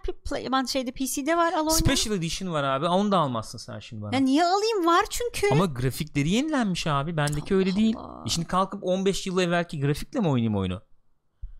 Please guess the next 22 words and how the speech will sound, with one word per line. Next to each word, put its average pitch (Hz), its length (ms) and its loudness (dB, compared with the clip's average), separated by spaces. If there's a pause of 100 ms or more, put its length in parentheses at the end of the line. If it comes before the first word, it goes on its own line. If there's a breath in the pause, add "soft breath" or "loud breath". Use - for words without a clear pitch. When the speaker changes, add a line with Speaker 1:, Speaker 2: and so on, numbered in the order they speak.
(200)
Speaker 2:
Nasıl 175 220 0
argüman? 113 440 0 (320)
Argüman 151 460 2
nasıl 196 220 0
ama? 123 300 -4
Bence 127 140 2
Speaker 1:
Oynama - 220 2
Speaker 2:
gayet 254 140 0
Speaker 1:
işte - 200 -10
ya. - 180 -8
On 302 220 0
beş 302 200 -2
yıl 320 80 -4
olmuş 208 240 -2
zaten. 214 380 -4
Geçmiş, 240 380 -4
bitmiş, - 260 -12
gitmiş. - 360 -12
Ne 302 60 -4
oynuyorsun? 196 380 -2
Speaker 2:
Doğru 131 140 2
söylüyorsun. 95 500 -2